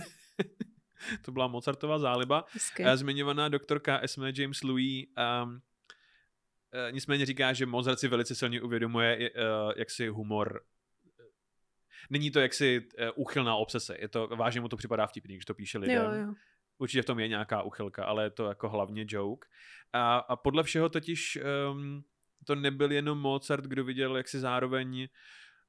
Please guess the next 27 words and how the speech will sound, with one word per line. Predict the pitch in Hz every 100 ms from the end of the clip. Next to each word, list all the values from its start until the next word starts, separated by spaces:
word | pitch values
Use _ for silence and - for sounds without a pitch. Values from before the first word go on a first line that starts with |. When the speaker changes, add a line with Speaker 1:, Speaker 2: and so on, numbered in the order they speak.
| _ -
Speaker 1:
tu | 131 127
sexuální | 120 - - 139 131 131
hodnotu | 127 127 127 135
téhle | 131 131
praktiky | - 127 - 131 135 127
a |
na | 123
druhé | 123 123
straně | 123 123 123
jakoby | 123 127 123
ten | 123
humor, | 120 120 117
který | - 117
z | -
toho | 127
pramení, | 131 117 117 117 135
protože | 127 117 120
prostě | 110 117 -
lízat | 110 113
si | -
prdel | - 113 113
je | 117
kinda | 110 113 117
vtipný. | - 110 110 110 139 -
Speaker 2:
Hmm. | 233 226 196 190
Speaker 1:
Ehm, | 135 123 117 117 117 120 113 -
a | 117 117 113